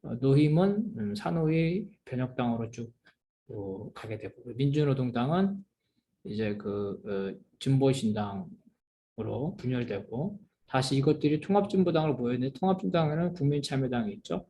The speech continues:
통합진보당이 해산, 아, 되면서, 어, 진보당이 나왔고, 그다음에 민중민주당, 민중민주당이 나와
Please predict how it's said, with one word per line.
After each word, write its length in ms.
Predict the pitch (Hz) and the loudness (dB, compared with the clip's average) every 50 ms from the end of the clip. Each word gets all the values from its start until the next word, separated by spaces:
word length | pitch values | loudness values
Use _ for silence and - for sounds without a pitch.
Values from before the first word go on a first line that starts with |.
| _ | _
통합진보당이 720 | - - 196 196 190 190 - 185 175 170 160 160 156 151 147 | -2 2 4 4 4 4 4 4 6 6 6 6 4 4 2
해산, 440 | 170 175 165 180 170 165 160 160 - - _ _ _ _ _ _ _ _ _ _ | 2 2 4 4 2 2 0 -2 -4 -6 _ _ _ _ _ _ _ _ _ _
아, 220 | 123 120 120 117 | -2 0 0 0
되면서, 720 | - 123 120 120 120 117 113 120 151 165 190 202 196 202 - - _ _ _ _ _ _ _ _ _ _ _ | -2 -2 0 2 2 2 2 2 2 4 4 4 2 -2 -8 -14 _ _ _ _ _ _ _ _ _ _ _
어, 340 | - 107 107 110 110 - - | -8 -8 -6 -6 -8 -8 -10
진보당이 600 | - - 143 139 143 139 135 120 104 98 98 - - _ _ _ _ _ _ _ _ _ _ _ _ _ _ _ _ _ 101 110 107 107 104 | -4 0 2 6 6 6 6 4 2 0 -4 -10 -16 _ _ _ _ _ _ _ _ _ _ _ _ _ _ _ _ _ -4 -2 -2 0 0
나왔고, 600 | 104 98 98 101 98 - - 107 120 151 175 - - _ _ | -2 -2 -2 -4 -4 -6 -10 -8 -8 -8 -8 -10 -12 _ _
그다음에 420 | _ 107 107 107 107 113 120 135 135 | _ -4 -2 -2 -2 -2 -2 -2 -2
민중민주당, 880 | 113 131 139 143 147 147 139 135 131 120 113 - 120 123 - - - _ _ _ _ _ _ _ _ _ _ _ _ _ _ _ _ _ _ _ _ _ _ _ _ _ _ _ _ - _ _ _ _ _ _ _ _ _ _ | 0 2 2 2 4 4 4 4 4 2 0 -2 -6 -12 -16 -18 -20 _ _ _ _ _ _ _ _ _ _ _ _ _ _ _ _ _ _ _ _ _ _ _ _ _ _ _ _ -20 _ _ _ _ _ _ _ _ _ _
민중민주당이 760 | _ 123 123 127 127 120 131 131 123 120 117 113 110 107 - _ | _ -6 -4 -4 -2 -2 -2 -2 -2 -4 -4 -6 -8 -12 -14 _
나와 260 | _ - - 98 - | _ -20 -20 -20 -20